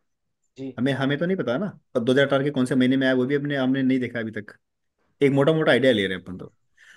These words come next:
Speaker 2: तो उस दौरान हो सकता है दो हज़ार अठारह के अंदर कोई ऐसी, कोई, ऐसी कोई इंटरव्यू दिया हो और उसमें
Speaker 1: हाँ।
Speaker 2: ऐसी कोई दिक्कत आई हो।
Speaker 1: सर, कैंपस में actually इंटरव्यूज तो होते रहते हैं।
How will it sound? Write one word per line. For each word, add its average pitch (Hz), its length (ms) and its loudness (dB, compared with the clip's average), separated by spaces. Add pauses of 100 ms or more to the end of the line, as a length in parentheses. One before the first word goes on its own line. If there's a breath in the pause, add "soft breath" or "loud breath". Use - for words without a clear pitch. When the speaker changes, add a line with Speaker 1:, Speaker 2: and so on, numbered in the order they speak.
(180 soft breath)
Speaker 2:
तो 151 60 6
उस 160 240 0
दौरान 127 280 6
हो 127 120 2
सकता 156 200 -4
है 175 60 2
दो 165 80 2
हज़ार 147 180 2
अठारह 117 240 0
के 113 100 -4
अंदर 104 180 -4
कोई - 400 -4
ऐसी, 113 200 0
कोई, 127 300 2
ऐसी 110 200 -2
कोई 127 100 0
इंटरव्यू 123 260 0
दिया 123 160 2
हो 117 240 -4 (380)
और 98 420 -8
उसमें 110 520 -4
Speaker 1:
हाँ। 185 120 -6
Speaker 2:
ऐसी - 140 -8
कोई 113 80 -4
दिक्कत 101 240 -8
आई 98 120 -4
हो। 104 120 -12 (520)
Speaker 1:
सर, 196 160 -2
कैंपस 170 440 -2
में 196 120 0
actually 190 300 0
इंटरव्यूज 180 420 0
तो 196 180 0
होते 175 300 2
रहते 160 260 0
हैं। 131 200 -10